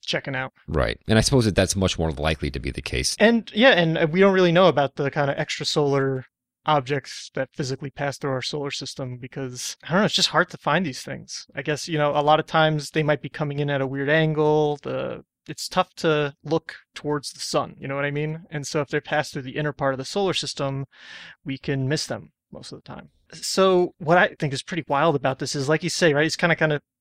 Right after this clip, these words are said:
Speaker 1: just waiting for a target. And as far as, you know, how, how effective could that be as a method? It's gonna really be counting on the Large Synoptic Survey Telescope running in Chile.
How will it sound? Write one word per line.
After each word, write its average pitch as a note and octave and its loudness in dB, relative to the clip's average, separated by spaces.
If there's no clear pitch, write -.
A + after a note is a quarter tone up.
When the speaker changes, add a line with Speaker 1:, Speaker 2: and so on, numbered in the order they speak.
Speaker 1:
just - -4
waiting D#3+ 0
for D#3+ 0
a C#3 2
target. D#3 0
And D3+ 2
as D3 -6
far E3+ 4
as, D#3+ 0
you D#3 -2
know, D3 0
how, D#3+ 0
how F#3 4
effective F3+ 0
could C#3+ -4
that D#3+ 2
be D3 -2
as C3+ -6
a C#3 -4
method? F#3 -2
It's - 2
gonna F#3 8
really F#3 8
be D#3+ 2
counting E3+ 4
on D3 6
the C#3 2
Large C#3+ 6
Synoptic D3+ 2
Survey C#3+ 2
Telescope B2+ -6
running C3 -4
in C3+ -10
Chile. B2+ -4